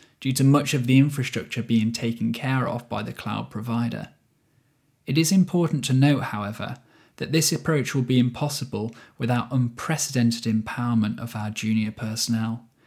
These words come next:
They'll need to be upskilled in cloud computing and cloud best practices,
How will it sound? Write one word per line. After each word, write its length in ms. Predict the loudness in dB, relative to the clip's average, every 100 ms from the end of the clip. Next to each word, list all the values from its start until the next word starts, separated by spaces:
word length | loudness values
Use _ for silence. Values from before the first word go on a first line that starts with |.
| _ -20 -20 -4
They'll 160 | 2
need 200 | 6 4
to 100 | 4
be 80 | 2
upskilled 560 | 2 0 0 2 4 4
in 140 | 2
cloud 360 | 2 0 0 0
computing 640 | -2 0 0 0 2 4
and 140 | 2 0
cloud 360 | -2 -2 -2
best 280 | -4 -6 -6
practices, 720 | -6 -6 -4 -6 -6 -8 -12